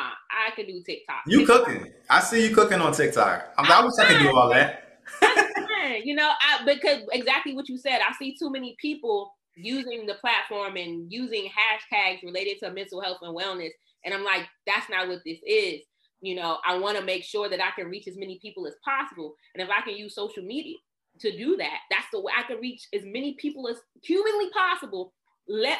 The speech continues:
Speaker 1: for every video you post with misinformation, I'm gonna post, like, three to five to post
Speaker 2: Yeah.
Speaker 1: in the right direction. That's where I'm going. God told me that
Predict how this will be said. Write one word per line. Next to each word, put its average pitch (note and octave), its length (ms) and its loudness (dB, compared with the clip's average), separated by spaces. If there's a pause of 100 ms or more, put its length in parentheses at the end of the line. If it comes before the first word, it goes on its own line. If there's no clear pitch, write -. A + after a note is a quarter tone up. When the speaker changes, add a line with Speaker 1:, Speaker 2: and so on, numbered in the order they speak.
(140)
Speaker 1:
for A3 100 0 (100)
every D4+ 320 0
video C#4 400 -4
you C4 360 -8
post F#3 320 -2 (420)
with G#3 160 -4
misinformation, F#3+ 960 -6 (200)
I'm G3+ 80 -10
gonna G3 120 -6
post, F#3 280 -8
like, E3 160 -8 (120)
three F#3+ 220 -12
to F3 140 -14
five E3 340 -2 (420)
to C3 60 -8
post - 220 -4
Speaker 2:
Yeah. - 120 2 (280)
Speaker 1:
in E3+ 80 -18
the D#3+ 80 -10
right D#3 280 -4
direction. D3+ 440 -8 (140)
That's G#3+ 260 0
where G3 120 -4
I'm F3 140 -6
going. D3 380 -10
God G3 280 2
told F#3+ 240 -6
me F3+ 260 -8
that D#3 200 -6